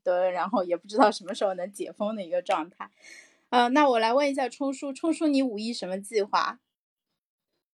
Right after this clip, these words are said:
你应该是要继续写稿子，是吗？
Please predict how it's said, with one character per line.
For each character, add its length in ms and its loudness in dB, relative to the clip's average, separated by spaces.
你 100 0
应 80 4
该 120 8
是 100 2
要 80 4
继 180 -6
续 160 -6
写 220 -2
稿 240 0
子， 340 -6
是 120 -10
吗？ 340 -4